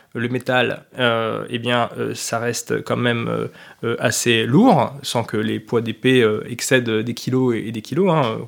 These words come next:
contrairement à l'idée qu'on pourrait en avoir. Et vous devez atteindre la tête de votre adversaire. Alors, quand on étudie les règlements, euh, flamands, picards, euh, et parisiens, euh, du seizième siècle,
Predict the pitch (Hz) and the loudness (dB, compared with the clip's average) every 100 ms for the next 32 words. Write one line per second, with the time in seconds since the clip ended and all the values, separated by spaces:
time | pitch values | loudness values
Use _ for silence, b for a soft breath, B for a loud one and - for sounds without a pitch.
0 | - - 110 117 120 120 120 135 123 113 | -12 -10 -2 0 2 2 2 2 0 -4
1 | 113 113 113 131 202 165 117 B B B | -2 0 0 2 4 2 -2 B B B
2 | B B B B B 147 165 202 170 131 | B B B B B 0 2 0 0 -2
3 | 135 139 143 143 170 196 147 127 123 - | 0 2 2 2 2 2 2 0 -2 0
4 | 226 190 165 147 147 127 - 110 110 139 | 0 2 -2 -2 -2 -2 -4 -6 -4 0
5 | 151 - - - - 180 175 175 170 202 | 0 0 -16 -18 -2 2 2 0 -2 2
6 | 165 147 151 156 156 160 165 151 120 - | 2 2 2 2 2 2 4 2 0 -2
7 | 139 147 160 156 147 143 139 143 151 147 | -2 0 0 0 -2 -6 -2 0 2 2
8 | 120 117 117 113 - 131 131 131 127 123 | 0 0 0 -2 -4 -6 -2 0 0 0
9 | 143 147 147 123 120 120 - 120 123 120 | 2 4 4 2 0 -4 -2 0 0 2
10 | 170 214 127 | 0 2 -2